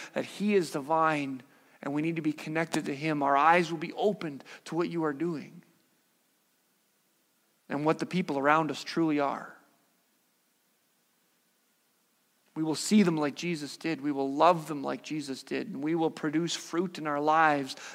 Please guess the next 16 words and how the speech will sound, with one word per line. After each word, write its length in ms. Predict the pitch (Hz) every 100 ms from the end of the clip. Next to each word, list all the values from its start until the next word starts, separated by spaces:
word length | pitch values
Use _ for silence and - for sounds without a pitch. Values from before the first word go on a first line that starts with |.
| -
that 200 | 165 -
blesses 520 | 160 175 165 - 147
others. 680 | 151 151 117 - - - - _ _ _ _ _ _ _ _ _ _ _ _ _ _ _ _ _ _ _ _ _ _ _ _ _ _ _ _ _ _ _ _ _ -
So, 120 | 147
Father 300 | 165 160 160
God, 200 | 156 156
we 40 |
pray 300 | 151 - 175
that 140 | 165 -
you 160 | 156
would 100 | 143
help 300 | 135 156 151
us 140 | 139 -
to 100 | -
see 300 | - 170 165
that. 260 | 127 -